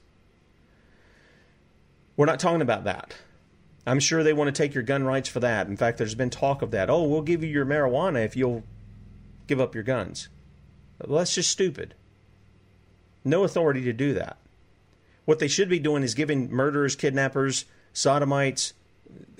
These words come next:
whoever else is guilty of a capital crime, they should be giving them a dirt nap, not a jail cell, not at our expense.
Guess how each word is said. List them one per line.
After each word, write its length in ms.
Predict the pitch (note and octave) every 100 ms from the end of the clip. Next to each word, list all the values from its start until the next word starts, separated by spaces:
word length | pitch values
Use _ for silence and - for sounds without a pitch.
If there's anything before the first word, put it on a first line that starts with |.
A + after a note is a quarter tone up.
| B2
whoever 340 | E3 F3 D3+
else 220 | D3 C#3
is 140 | B2+ A2+
guilty 320 | C#3 D3 B2+
of 100 | G#2+
a 60 | G2+
capital 480 | - D#3+ G3 B2
crime, 260 | A#2 A#2 G#2+
they 80 | A#2+
should 160 | G3+
be 80 | G#3
giving 200 | E3+ D#3
them 120 | D3
a 40 | A#2+
dirt 300 | G#2+ D3 C3+
nap, 220 | G2+ E2+
not 160 | B2 D#3
a 40 |
jail 280 | A#2 A#2 D#3
cell, 380 | - F2+ C2+ - _ _ _ _ A2+
not 160 | D3+
at 100 | E3
our 140 | D3+ F3+
expense. 640 | - - G#2 C#3 -